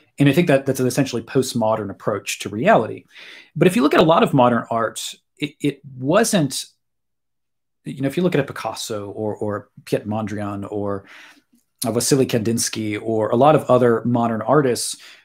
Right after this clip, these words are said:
they were actually looking for something transcendent. They, they, they were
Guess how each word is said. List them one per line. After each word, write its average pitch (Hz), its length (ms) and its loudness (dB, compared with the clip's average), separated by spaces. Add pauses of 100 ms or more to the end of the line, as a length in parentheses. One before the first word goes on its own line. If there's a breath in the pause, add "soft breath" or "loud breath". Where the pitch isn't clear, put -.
(140 loud breath)
they 143 100 4
were 262 100 2
actually 233 240 4
looking 190 340 4
for - 100 0
something 110 360 -2
transcendent. 101 560 -8
They, 110 180 -6
they, 123 220 -2
they 139 180 2
were 139 420 2